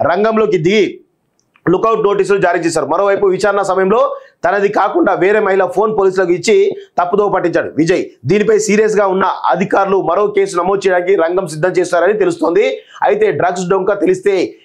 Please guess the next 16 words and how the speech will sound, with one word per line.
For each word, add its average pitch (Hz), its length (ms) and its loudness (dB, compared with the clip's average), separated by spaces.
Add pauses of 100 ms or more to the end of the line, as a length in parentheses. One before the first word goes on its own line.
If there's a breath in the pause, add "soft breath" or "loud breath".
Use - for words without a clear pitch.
ఈ 170 120 4
వ్యవహారం 202 320 2
వెనుక 190 220 0
ఉన్న 190 140 0
పెద్ద 170 320 -2
తలకాయాలు 185 600 0
ఎవరనేది 185 440 0
తేలుతుందని, 175 760 0 (360 soft breath)
ఆ, 165 160 2
దీంతో 202 460 0
కేసు 214 220 2
కూడా 202 180 0
కొలిక్కి 190 320 -2
వస్తుందని 185 300 -2
పోలీసులు 180 300 -2
భావిస్తున్నట్లు 170 680 0